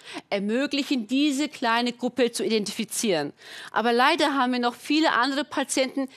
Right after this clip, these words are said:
die nicht erkannt werden. Was ist die Folge? Die Folge ist, dass diese Patienten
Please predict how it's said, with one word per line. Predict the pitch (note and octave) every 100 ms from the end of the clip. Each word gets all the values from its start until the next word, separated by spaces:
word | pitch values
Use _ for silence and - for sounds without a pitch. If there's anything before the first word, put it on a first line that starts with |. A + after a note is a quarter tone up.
| -
die | C#4+
nicht | C#4 D4+ D4+ -
erkannt | G3 - F#3+ F3
werden. | D3+ A2 - - _ - -
Was | A#3+ -
ist | A#3 -
die | F#3
Folge? | - F#3 E3+ G3 C#4 A#4+ - - -
Die |
Folge | A#3 - B3 A#3
ist, | - E4+ - C#4
dass | C#4+
diese | - D#4 F4+
Patienten | - C#4 B3+ - B3+ C4+ D4 D#4+